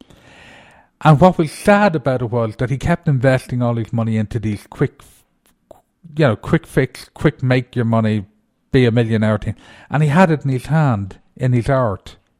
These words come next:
He had it there, but he signed it away because he was so easily, th-, he was manipulated so often,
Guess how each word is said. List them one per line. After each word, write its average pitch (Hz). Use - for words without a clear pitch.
He 123
had 143
it -
there, 117
but -
he 127
signed 165
it 127
away 123
because 127
he 127
was 120
so 143
easily, 127
th-, 113
he 117
was 117
manipulated 123
so 120
often, 113